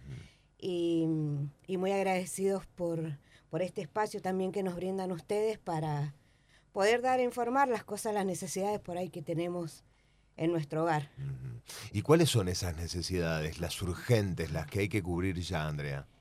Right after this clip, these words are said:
Speaker 2: Eh, más que nada lo que es edilicia.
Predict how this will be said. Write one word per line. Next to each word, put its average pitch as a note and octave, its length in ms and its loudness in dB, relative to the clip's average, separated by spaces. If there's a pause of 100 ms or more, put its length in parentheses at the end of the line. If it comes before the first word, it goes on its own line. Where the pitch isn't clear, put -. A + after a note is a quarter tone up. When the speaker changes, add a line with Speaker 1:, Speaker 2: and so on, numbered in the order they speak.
(640)
Speaker 2:
Eh, C4 440 0
más C4+ 200 -2
que C4+ 220 0
nada C#4+ 400 0
lo A#3+ 120 -2
que B3 140 0
es A#3 80 -6
edilicia. G#3 720 0